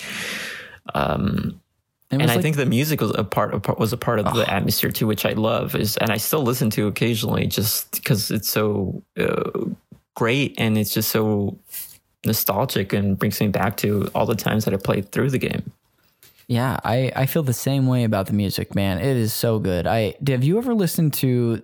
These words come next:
Speaker 2: the, the, like, m-, uh, mashup remix that is on YouTube called Ocarina of Rhyme?
Speaker 1: Yes, yes. I, I love that.
Speaker 2: So
Speaker 1: And,
Speaker 2: good.
Speaker 1: um, any sort of, uh, s-, remixes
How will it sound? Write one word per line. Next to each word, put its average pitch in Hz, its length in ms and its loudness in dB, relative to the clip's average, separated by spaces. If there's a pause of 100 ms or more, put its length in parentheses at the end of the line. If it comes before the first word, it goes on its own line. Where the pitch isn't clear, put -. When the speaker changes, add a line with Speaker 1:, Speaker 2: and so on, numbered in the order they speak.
Speaker 2:
the, 101 580 2
the, 107 380 0 (440)
like, 113 380 0
m-, 107 120 2 (300)
uh, 107 220 2
mashup 104 640 2
remix 117 540 0
that - 180 0
is 120 80 2
on 113 200 4
YouTube 110 520 0
called 104 460 0
Ocarina 117 640 2
of 101 160 -2
Rhyme? 101 500 2 (880)
Speaker 1:
Yes, - 480 0
yes. - 320 0
I, - 80 0 (280)
I - 40 0
love 113 320 2
that. 110 540 0
Speaker 2:
So - 180 2
Speaker 1:
And, 107 420 6 (420)
Speaker 2:
good. - 100 -2
Speaker 1:
um, 101 480 2 (840)
any 135 240 0
sort 135 260 2
of, 120 380 -2
uh, 107 480 0 (100)
s-, - 260 -2
remixes 127 920 0